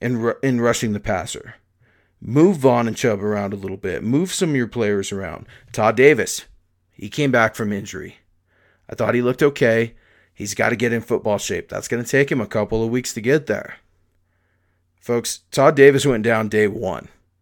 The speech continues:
of training camp. I was out there, and it was bizarre. It, it was one of the worst things that could have probably happened was that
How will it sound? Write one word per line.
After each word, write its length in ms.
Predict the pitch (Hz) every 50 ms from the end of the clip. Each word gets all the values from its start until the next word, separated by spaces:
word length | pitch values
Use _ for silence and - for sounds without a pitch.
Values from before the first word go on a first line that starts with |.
| _ _ _ -
of 120 | - 90
training 300 | - - 110 90 95 92
camp. 280 | - - - - - -
I 80 | 101 117
was 140 | 123 110
out 220 | 117 107 104 101 -
there, 300 | - 67 - - - - - _ _ _ _ _ -
and 160 | - 107 113
it 80 | 107
was 120 | 82 107 95
bizarre. 480 | 95 104 - - 95 95 - - - - _ _ _ _ _ _ _ _ _ -
It, 200 | - 117 104 -
it 80 | - 123
was 140 | 120 110 117
one 120 | 123 113
of 80 | 101 95
the 80 | 95
worst 400 | 95 110 113 123 131 135 - -
things 560 | - 127 127 127 127 127 123 123 - - - - _ _ _ _ _ _ _ _ _ _ _ _ _ _ _ _ _ _ _ _ _ _ _ _ _ _ _ _ _ _ _ _ -
that 320 | 139 117 104 131 117 107
could 140 | - 143 120
have 100 | 123 -
probably 520 | - 131 127 127 127 135 127 135 143 143
happened 540 | 127 120 113 110 104 - 101 98 101 104 101
was 300 | 71 53 82 110 104 -
that 360 | 107 101 98 95 - - -